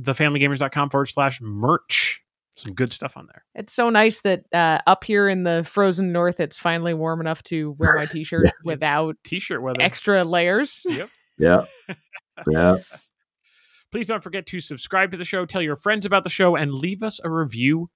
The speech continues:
Speaker 1: Please, please, please leave us a written review at Apple Podcast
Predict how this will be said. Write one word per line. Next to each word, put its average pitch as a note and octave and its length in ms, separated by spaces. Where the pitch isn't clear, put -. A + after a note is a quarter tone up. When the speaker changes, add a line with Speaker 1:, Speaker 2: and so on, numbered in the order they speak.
Speaker 1:
Please, F3+ 800
please, E3+ 420
please D#3+ 520
leave C3+ 280
us C#3 240
a C3 180
written D3 360
review C3+ 320
at A#2+ 160
Apple C#3+ 240
Podcast C3 520